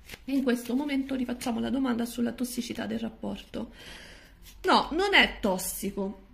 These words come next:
è trasformativo, formativo, ma deve tirar fuori da voi e da te il coraggio di essere se stessi. Perché?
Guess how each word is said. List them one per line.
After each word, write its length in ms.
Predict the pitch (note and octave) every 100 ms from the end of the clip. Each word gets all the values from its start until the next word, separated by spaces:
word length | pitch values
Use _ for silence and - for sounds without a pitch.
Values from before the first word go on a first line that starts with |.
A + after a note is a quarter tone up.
| -
è 220 | D#4 -
trasformativo, 880 | - F#4 - D#4+ D#4 D#4+ D#4+ A#3+ A3
formativo, 720 | A3 C#4+ C#4+ E4 F#4+ G#4 F#4+
ma 100 | D#4
deve 220 | C4+ A3+
tirar 260 | G#3+ C4 C4+
fuori 640 | C4+ - G#3+ G3 G#3+ D#4 -
da 200 | - A3
voi 460 | G3+ A3+ G#3+ G3 G#3
e 40 |
da 240 | A#3 A3 D4
te 160 | E4
il 180 | F#4 D4
coraggio 560 | - B3+ D4+ F4 D#4 D#4+
di 120 | D4+
essere 400 | G#3+ - B3+ A#3
se 160 | - F3+
stessi. 580 | - - F#3+ - -
Perché? 600 | G#3 - C#4 C#4 - F3+